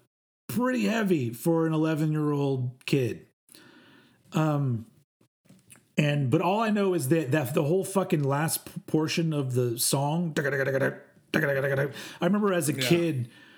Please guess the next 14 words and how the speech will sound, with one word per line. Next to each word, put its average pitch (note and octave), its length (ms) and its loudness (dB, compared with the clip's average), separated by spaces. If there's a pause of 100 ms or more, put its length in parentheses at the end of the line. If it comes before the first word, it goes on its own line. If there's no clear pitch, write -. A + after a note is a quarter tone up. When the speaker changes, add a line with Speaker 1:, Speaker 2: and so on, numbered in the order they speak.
(120)
Speaker 1:
just D3+ 180 -2
being E3 160 0
so C#3 160 -2
like, A2+ 200 -4 (260)
"That C#3 120 -10
is C#3+ 140 -2
the - 80 -4
fucking - 680 -2
coolest E3+ 500 0
thing E3+ 180 2
I've D3+ 120 0
ever C#3+ 300 0
heard." C3 420 0 (480)
Speaker 2:
Yeah. C#3+ 520 4